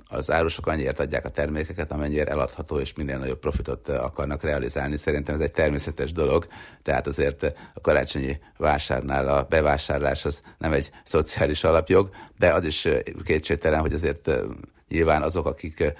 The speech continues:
kisebb pénzűek és kilátogattak, és szeretnének ételhez, italhoz jutni, hát, ö, ami nálunk van, az a kezdeményezés, hogy, ö,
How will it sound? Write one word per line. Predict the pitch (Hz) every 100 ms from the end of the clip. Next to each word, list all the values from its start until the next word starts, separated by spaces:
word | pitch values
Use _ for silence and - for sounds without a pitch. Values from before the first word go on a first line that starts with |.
| - -
kisebb | 87 - 78
pénzűek | 78 73 73 71 -
és | 82
kilátogattak, | - 80 76 80 76 - 76
és | 78
szeretnének | 82 76 - 76 71 - - - -
ételhez, | 85 85 78 73 78
italhoz | 76 73 76 78
jutni, | 82 - 101 95 - - -
hát, | 71 -
ö, | 78 76 - - - -
ami | 85
nálunk | 85 80 78
van, | 78 78
az | 76
a |
kezdeményezés, | 76 80 80 76 71 71 76 -
hogy, | - 73
ö, | 73